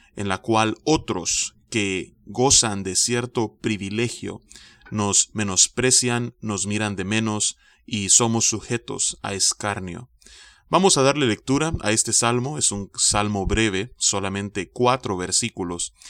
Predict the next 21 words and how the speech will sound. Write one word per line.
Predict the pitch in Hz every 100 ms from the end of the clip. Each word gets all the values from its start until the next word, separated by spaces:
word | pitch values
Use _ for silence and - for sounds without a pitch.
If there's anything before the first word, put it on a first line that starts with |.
| - - -
y | 113
después | 107 - 170 165
de | 127
leerlo | 107 117 110 95
dejaremos | 95 98 101 113 113 -
que | 101 92 82 _ _ -
sus | - 156 165
palabras | - 147 110 90 90 90 - -
ministren | 107 113 123 - 98 90 87
nuestro | - 107 101 - 95
corazón. | - 95 87 - 78 71 - _ _ _ _ _ _ _ -
Dice | 156 170
la | 135 -
palabra | 101 107 101
de | 92
Dios: | 87 78 - - _ _ _ _ _ -
"A | 120 -
ti | 170 185 180 -
alcé | 110 101 - 120
mis | 123 107 101
ojos, | 95 - - -